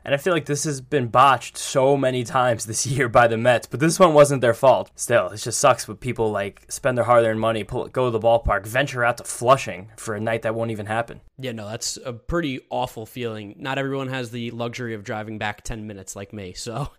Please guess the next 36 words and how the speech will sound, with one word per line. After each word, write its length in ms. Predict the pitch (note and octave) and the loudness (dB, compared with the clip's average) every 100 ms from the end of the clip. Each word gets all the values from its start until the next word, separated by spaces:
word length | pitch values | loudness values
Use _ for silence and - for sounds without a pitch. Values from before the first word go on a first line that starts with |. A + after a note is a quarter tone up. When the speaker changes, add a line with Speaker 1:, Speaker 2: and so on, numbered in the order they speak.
| _ | _
Speaker 2:
<laughs> 160 | _ | _
as 220 | - C#3+ | -8 -6
a 40 | B2+ | -4
killer 300 | - D3+ B2+ | 0 0 0
for 160 | C3 | -6
a 40 | A2+ | -4
Speaker 1:
Or 40 | |
Speaker 2:
lot 60 | G#2+ | -4
Speaker 1:
just 100 | A2 | -2
Speaker 2:
of 60 | |
Speaker 1:
taking 160 | C#3+ C3+ | -2 -2
Speaker 2:
people. 40 | B2+ | 0
Speaker 1:
a 100 | B2+ | 2
thirty-minute 240 | B2+ B2+ | 2 0
subway 320 | B2 C3 A#2 | 4 4 4
like 180 | A2 G#2+ | 0 -2
me. 180 | A2 F#2 F#2+ | -4 -8 -10
Like, 140 | F#2 | -6
that's 240 | A#2 A2+ | -4 -4
nice. 400 | B2 G2 - - - | -6 -2 -2 -2 -4
With 160 | C#3+ D3 | -4 0
no 120 | F3 | 2
family 440 | D3+ E3 E3 D#3 | 4 4 6 6
that 100 | D3+ | 8
I 40 | C#3+ | 8
have 120 | C#3 | 6
to 80 | D3 | 2
even 260 | C#3 C3 C3+ | -2 -2 -2
cater 280 | D#3 D3+ C3+ | 2 2 2
to 180 | C3 B2 | 0 0
or 60 | |
be 80 | B2 | 2
aware 260 | B2+ C3 C3 | 4 6 4
of 80 | B2+ | 6
at 60 | |
all. 280 | C3+ G2+ A#2+ | 6 6 2